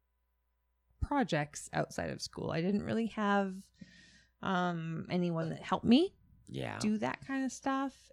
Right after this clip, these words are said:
Speaker 1: and my brain didn't work in a way that was helpful <laughs> to doing projects by myself as, like, a twelve-year-old. So
Speaker 2: Mm.
Speaker 1: Anyway,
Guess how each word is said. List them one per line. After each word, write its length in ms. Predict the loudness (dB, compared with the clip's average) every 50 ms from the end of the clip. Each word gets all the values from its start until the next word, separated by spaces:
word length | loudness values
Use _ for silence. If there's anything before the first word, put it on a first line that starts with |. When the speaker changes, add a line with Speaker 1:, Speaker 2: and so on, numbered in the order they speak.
| -8
Speaker 1:
and 420 | -4 -2 0 0 0 0 0 0 0
my 120 | -2 -2
brain 460 | -2 0 2 4 6 8 8 8 8
didn't 280 | 6 4 2 2 0 0
work 220 | -2 -6 -4 -4
in 60 | -4
a 80 | -4 -4
way 360 | -4 -6 -8 -8 -8 -8 -10 -10
that 300 | -8 -6 -6 -6 -6 -8 _ _ _ _ _ _ _ _ -2
was 500 | 2 2 4 4 2 0 -4 -10 -12 -14 -14
helpful 800 | -2 0 0 0 0 -2 -8 -8 -2 0 4 4 6 6 6 4
<laughs> 100 | 2 -4
to 100 | -6 -6
doing 340 | -2 0 0 0 0 -2
projects 720 | -4 -2 -2 0 0 0 -2 -2 -2 -2 -2 -6 -10 -18 -20 _ _ -18 -18 -18 -18 _ _ _ -4
by 140 | -4 -2 -2
myself 480 | -2 -2 -4 -4 -2 0 0 0 0 -2
as, 100 | -8 -6
like, 200 | -4 -4 -4 -4
a 20 | -8
twelve-year-old. 800 | -8 -6 -6 -6 -6 -4 -4 -2 0 0 0 0 -2 -6 -10 -2
So 300 | 0 2 2 2 2 0 -6 -18 -20 -20 -8 -2
Speaker 2:
Mm. 300 | -2 -2 -2 -2 -6 -10 -14 -20 _ _ -20 -20 _ -6 -4 -4 -2 -4 -4 -4 -4 -4 -4 -4 -8 -14 _ _ _ _ _ _ _ _ _ _ _ _ _ 0 0 0 0 4 8
Speaker 1:
Anyway, 500 | 10 10 12 10 8 8 6 2 0 -2